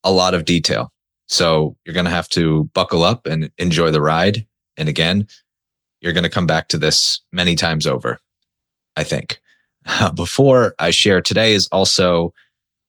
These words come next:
a really meaningful day for me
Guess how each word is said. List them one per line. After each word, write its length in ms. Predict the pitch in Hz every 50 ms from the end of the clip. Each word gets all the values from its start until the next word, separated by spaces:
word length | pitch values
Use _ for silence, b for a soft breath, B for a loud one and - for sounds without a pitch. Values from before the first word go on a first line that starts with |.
| _ _ _ -
a 500 | 98 98 95 92 90 90 87 87 85 80 - _ _ _ _ _ _ _
really 240 | 107 117 135 139 131
meaningful 480 | 117 117 117 117 117 110 - - 110 104
day 180 | 101 101 107
for 180 | 104 - 110 107
me 280 | 107 107 117 123 117